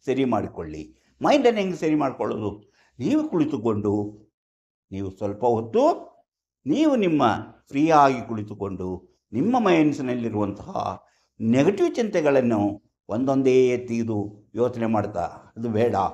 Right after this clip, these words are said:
ಅದು ಬೇಡ, ಇದು ಬೇಡ, ಇದು ಬೇಡ, ಎಲ್ಲ ಬಿಟ್ಬಿಟ್ಟಿದ್ದೀನಿ.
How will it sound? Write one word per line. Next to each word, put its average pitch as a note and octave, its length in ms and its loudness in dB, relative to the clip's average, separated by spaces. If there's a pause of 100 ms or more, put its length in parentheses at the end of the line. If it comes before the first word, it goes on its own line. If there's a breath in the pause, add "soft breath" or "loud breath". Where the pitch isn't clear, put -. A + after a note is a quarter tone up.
(320 soft breath)
ಅದು A#2 180 -2
ಬೇಡ, A2+ 260 2 (320)
ಇದು A#2+ 220 -8
ಬೇಡ, A2+ 220 0 (360)
ಇದು A#2+ 140 -4
ಬೇಡ, A2 240 0 (340)
ಎಲ್ಲ B2+ 260 4
ಬಿಟ್ಬಿಟ್ಟಿದ್ದೀನಿ. A2 760 -8